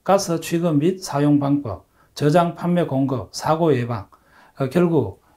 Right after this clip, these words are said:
어, 이와 같은 것들이 우리가 공정, 그죠? 이와 같은 것을 우리가 공정관리다라고 이야기를 할 수가 있겠죠. 공정관리다, 이렇게 이야기를 할 수가 있겠고, 어, 여기에서 우리가,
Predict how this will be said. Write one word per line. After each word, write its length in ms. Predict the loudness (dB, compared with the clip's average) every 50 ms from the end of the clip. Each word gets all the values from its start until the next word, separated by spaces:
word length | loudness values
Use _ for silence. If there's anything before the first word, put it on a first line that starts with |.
| _ -6
어, 120 | -4 0
이와 220 | 2 4 6 4 4
같은 200 | 2 2 0 0
것들이 380 | 0 2 2 2 0 0 -2
우리가 380 | -4 -4 -4 -4 -2 -2 -4 -2
공정, 480 | -2 -2 -2 0 -2 -2 -4 -6 -6 -10
그죠? 280 | _ -6 -4 -4 -2 -2
이와 240 | 0 2 2 2 2
같은 300 | 0 -2 -4 -2 -2 -2
것을 260 | -2 -2 0 0 0
우리가 320 | 0 0 0 -2 -2 -4
공정관리다라고 1300 | -4 -2 0 0 0 2 0 0 0 0 -2 0 -2 -2 -2 -2 -2 0 -2 0 0 0 0 0 -2 -8 _ _ _ _ -4
이야기를 320 | -2 -2 0 0 0 -2
할 100 | -2 -4
수가 220 | -6 -6 -6 -8 -6
있겠죠. 420 | -6 -8 -8 -8 -8 -12 -14 -14 -14 _ _ _ _ _ _ _
공정관리다, 800 | _ -2 0 2 2 2 0 0 0 0 0 0 0 -2 -2 -2
이렇게 320 | -2 -2 -2 -2 -2 -2
이야기를 280 | 0 0 0 0 -2 -2
할 120 | -4 -6
수가 220 | -6 -6 -8 -8
있겠고, 340 | -6 -6 -8 -10 -8 -10 -10
어, 800 | -12 -12 _ _ _ _ -20 -20 -20 -20 -20 -20 -20 -8 _ -2
여기에서 600 | -2 0 0 0 4 4 2 2 2 -2 -2 -2 -4
우리가, 520 | -4 -6 -6 -4 -4 -4 -4 -6 -6